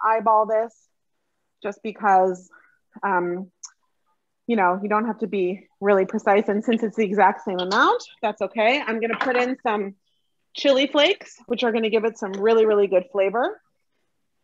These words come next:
Um, a little bit of salt and pepper. Um, and then this dressing is basically good to go. I'm gonna toss in the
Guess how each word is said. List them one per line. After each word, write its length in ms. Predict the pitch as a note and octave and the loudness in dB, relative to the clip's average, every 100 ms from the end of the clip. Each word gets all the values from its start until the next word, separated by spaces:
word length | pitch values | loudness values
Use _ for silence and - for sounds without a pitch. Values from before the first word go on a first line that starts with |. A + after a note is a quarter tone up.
| - - _ _ _ _ _ - | -20 -20 _ _ _ _ _ -6
Um, 500 | G#3+ G3 F#3+ G3 G3 _ _ _ _ - - | -2 -2 -6 -12 -16 _ _ _ _ -12 -4
a 40 | |
little 220 | A3 A#3 | -2 0
bit 140 | A3 G#3+ | -2 -4
of 100 | G3+ | -8
salt 300 | - A3 G#3 | -6 -6 -6
and 80 | A3 | -2
pepper. 560 | G#3+ G3 B3 G#4 B4 - _ - - _ _ _ - - - _ _ _ _ _ _ _ _ _ _ _ _ _ _ _ _ _ _ _ _ _ _ _ _ _ _ _ _ | -2 0 0 0 -4 -14 _ -18 -18 _ _ _ -12 -12 -12 _ _ _ _ _ _ _ _ _ _ _ _ _ _ _ _ _ _ _ _ _ _ _ _ _ _ _ _
Um, 500 | G#3 G3 F#3+ F#3+ G3+ - | -4 -2 -2 -4 -6 -4
and 160 | A3 | -2
then 220 | A3+ A3 G#3 | -2 0 -2
this 180 | D#4 G3 - | -2 -6 -2
dressing 460 | A#3 F4+ C#4 A3 | 0 0 -2 -2
is 240 | G#3 G#3 F#3+ | 0 -2 -2
basically 840 | F3 A3+ C4+ A#3 - G3 F#3+ G#3 - - | 2 2 2 -6 -4 -2 0 -2 -6 -6
good 160 | G#3+ - | -6 -6
to 100 | G3+ | -2
go. 520 | A3 A3+ F3+ F#3+ B3 _ _ _ _ - | 2 4 4 2 -2 _ _ _ _ -14
I'm 160 | G#3+ G#3+ | -10 -8
gonna 320 | G#3+ G3+ G3 - - | -6 -6 -6 -12 -4
toss 400 | B3 A#3+ - - _ - | 2 2 0 -10 _ -6
in 380 | A3+ A3 A3+ A3+ | -2 -2 -4 -10
the 60 | - | -8